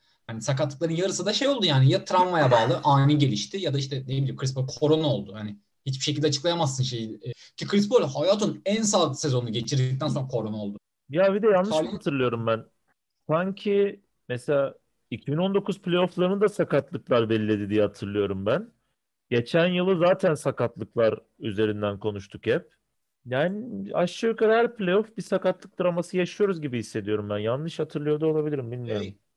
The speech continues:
Speaker 1: Golden State'in bütün şampiyonluklarında üç şampiyonluğu önünde takımlar elendi şa-, sakatlıktan. Yani finalde birinde Love'la Irving yoktu. Birinde işte Chris Paul gitti. Birinde şey, Kawhi'nin bileğini kırdı Zaza.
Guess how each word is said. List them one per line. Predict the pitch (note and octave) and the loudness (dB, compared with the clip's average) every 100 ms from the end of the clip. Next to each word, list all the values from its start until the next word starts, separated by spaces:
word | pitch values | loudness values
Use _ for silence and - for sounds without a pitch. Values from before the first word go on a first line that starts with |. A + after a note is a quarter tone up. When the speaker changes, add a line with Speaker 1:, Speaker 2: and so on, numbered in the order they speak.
| _ | _
Speaker 1:
Golden | C#3+ G#3 D4+ E3 F#3+ | -2 -2 -6 -8 -8
State'in | - G#3+ G#3 A#3+ | -2 0 0 0
bütün | G3+ B3 | -2 -2
şampiyonluklarında | B3 A#3 G3+ G3+ F3+ - F#3 F3+ G3 A#3 | -2 0 0 0 -2 -4 -4 -4 -2 -2
üç | - G#3 | -2 0
şampiyonluğu | A#3 G3+ G3+ F3 E3+ A#3 B3+ - _ _ _ | 2 2 0 -4 0 0 0 -4 _ _ _
önünde | D#3 E3+ A3 | 2 4 4
takımlar | G3+ G3 G3 - | 2 2 4 6
elendi | F3 C3+ | 6 6
şa-, | C3 C#3+ | 4 2
sakatlıktan. | C3+ B2+ A2 - - A2 - _ _ | -2 -2 -4 -10 -14 -14 -14 _ _
Yani | A#2+ A#2 | -6 -6
finalde | A#2 D3 C#3+ D3+ | -2 0 2 4
birinde | F3 E3+ | 4 4
Love'la | E3+ E3 D#3+ D#3+ D#3+ | 4 6 4 6 4
Irving | D#3 D3+ C#3+ | 4 4 2
yoktu. | C3 C3 - B2+ C3 - _ _ | 0 -2 -2 -2 -2 -12 _ _
Birinde | C#3 D3+ D#3 D#3 | -2 0 -2 -2
işte | D3+ - D#3+ - _ | -2 -4 -8 -10 _
Chris | E3 D3 - | -2 -2 2
Paul | D#3 | 2
gitti. | D3 C3+ - B2 C3 _ _ | 4 0 0 -4 -4 _ _
Birinde | E3 E3+ F3 | 0 0 2
şey, | D#3+ E3 | 2 0
Kawhi'nin | - D#3 D#3+ E3 D#3+ | 4 6 6 4 0
bileğini | D#3 D#3 | 0 0
kırdı | C#3+ E3+ D3 C#3 | 0 0 2 4
Zaza. | C#3 C3+ B2+ A#2 - | 4 4 2 0 -6